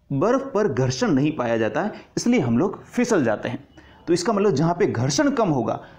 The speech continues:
वहाँ पर हम चल नहीं पाएंगे। इसका मतलब ब्रेक लगाने के लिए क्या ज़रूरी है?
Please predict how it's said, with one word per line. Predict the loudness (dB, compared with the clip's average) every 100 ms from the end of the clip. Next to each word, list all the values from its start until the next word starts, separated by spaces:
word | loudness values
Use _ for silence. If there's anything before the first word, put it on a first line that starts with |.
| -4
वहाँ | -2 0
पर | -2
हम | 0 0 0 -10 -16 -4
चल | 0 2
नहीं | 0
पाएंगे। | -4 -6 -8 -8 -14 -20 -20 -20 -20 -10
इसका | -4 0
मतलब | 0 2
ब्रेक | 2 2 2
लगाने | 0 0 0 0
के | 0
लिए | 0
क्या | 0 0
ज़रूरी | 2 2 0
है? | -2